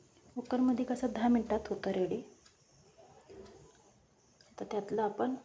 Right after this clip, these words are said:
बघू शकता, दूध सर्व आटून गेले. आता त्यातच आपण साखर आहे एक वाटी, ती सुद्धा टाकूया. सर्व दूध आट-, आटल्यानंतर साखर टाकायची.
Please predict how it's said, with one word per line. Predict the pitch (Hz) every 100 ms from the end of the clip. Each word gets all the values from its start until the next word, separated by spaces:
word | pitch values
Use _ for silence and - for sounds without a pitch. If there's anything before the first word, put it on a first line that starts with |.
| 214
बघू | 196 196
शकता, | 220 220 -
दूध | 214 214 226
सर्व | - 214 233
आटून | 220 190 190
गेले. | 190 185 240 277 - - _ _ _ _ _ - - _ - - - _ - _ - - _ _ _ - _ _ _ _ _ -
आता | 202
त्यातच | 202 196 190 -
आपण | 185 - 233 - - _ _ _ - _ _ _ _ _ _ _ - - - - _ _ _ - _ -
साखर | - 208 196 - 220
आहे | 196 185
एक | 185
वाटी, | 190 175 208 262 - - - - - - - - -
ती | 226
सुद्धा | - 190
टाकूया. | 190 180 - 180 240 - - - - - - _ _ _ - - - -
सर्व | 247 262
दूध | 254 254 240
आट-, | 208 - -
आटल्यानंतर | 214 - 226 247 233 208 233 240
साखर | - 190 - 180
टाकायची. | 165 160 160 220